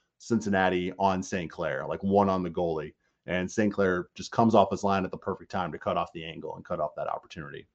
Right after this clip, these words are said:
Interesting note from the first half. No goals, no cards, no fouls, no subs. So what does that mean? No stoppage time.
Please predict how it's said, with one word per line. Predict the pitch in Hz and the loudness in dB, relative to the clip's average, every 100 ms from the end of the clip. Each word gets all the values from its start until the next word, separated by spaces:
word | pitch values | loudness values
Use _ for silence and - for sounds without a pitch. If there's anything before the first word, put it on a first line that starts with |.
| _ _ _ _ _ _ - | _ _ _ _ _ _ 10
Interesting | 202 220 220 226 190 | 12 12 10 12 12
note | 165 160 - | 12 12 12
from | 139 | 8
the | 135 | 10
first | 135 135 | 10 10
half. | 135 98 - - _ _ _ _ _ _ _ _ _ _ - _ | 10 6 4 -8 _ _ _ _ _ _ _ _ _ _ -20 _
No | 101 113 113 | 4 8 10
goals, | 117 113 127 175 - - _ _ _ _ _ _ - | 12 12 12 8 0 -12 _ _ _ _ _ _ 4
no | 117 185 | 10 10
cards, | 190 123 87 85 73 - - _ _ _ - | 10 10 10 4 -4 -14 -20 _ _ _ 0
no | 101 123 156 | 6 8 8
fouls, | 151 120 78 53 104 - - _ _ _ _ _ _ _ _ _ _ _ _ | 8 8 6 0 -4 -10 -18 _ _ _ _ _ _ _ _ _ _ _ _
no | 101 110 | 2 4
subs. | 117 - 151 95 - - - - _ _ _ _ | 4 10 10 10 4 -8 -18 -20 _ _ _ _
So | - 110 | 0 4
what | 101 104 | 6 6
does | 120 104 | 4 2
that | 113 113 | 2 4
mean? | 123 151 196 220 - - _ _ _ _ _ _ | 4 6 6 4 0 -16 _ _ _ _ _ _
No | 90 104 135 | 0 8 8
stoppage | 135 123 117 110 - | 8 6 6 2 -2
time. | 101 71 - | -2 -2 -8